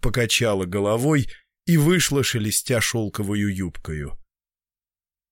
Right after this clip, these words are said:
Оставшись один, Полозов бросил бумаги, лег на диван на спину, так что его широкая борода уставилась кверху, и рассердился на жену. «Что за безобразие?» —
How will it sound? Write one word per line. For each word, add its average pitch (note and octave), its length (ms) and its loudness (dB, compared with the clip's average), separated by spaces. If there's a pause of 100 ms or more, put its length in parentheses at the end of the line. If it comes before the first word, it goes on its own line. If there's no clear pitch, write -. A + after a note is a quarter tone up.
Оставшись A2+ 600 0
один, A#2+ 440 0
Полозов A2 500 0
бросил G2+ 420 0
бумаги, A2 680 0 (480)
лег C3 300 2
на C3 160 2
диван B2 480 2
на C3+ 140 2
спину, B2 380 0
так A2 200 -2
что - 160 -4
его G#2+ 180 -2
широкая A2 540 0
борода G#2+ 420 0
уставилась G#2 600 -2
кверху, G2 640 -4 (380)
и C3+ 160 2
рассердился C3 1040 0
на G#2+ 160 0
жену. F2 460 -4 (720)
«Что D#3 360 0
за C#3 120 4
безобразие?» — A#2+ 1080 2